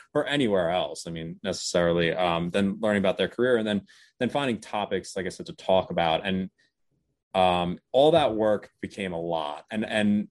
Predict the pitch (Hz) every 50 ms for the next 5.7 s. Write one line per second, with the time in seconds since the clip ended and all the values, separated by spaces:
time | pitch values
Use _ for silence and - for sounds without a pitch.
0 | _ - 113 113 113 - 110 - - - 104 95 95 95 95 95 98 - - 98
1 | 98 92 - - 104 98 - 113 110 101 - - 113 110 101 98 90 87 87 85
2 | - - 92 95 95 - _ _ _ _ _ _ _ _ - 104 101 101 101 98
3 | 98 98 101 98 95 95 95 90 - _ - 110 104 - - - 101 98 95 92
4 | - 95 92 - - 92 90 90 87 85 82 - 82 82 80 78 78 73 78 80
5 | - - - 104 98 87 80 - - - - - - -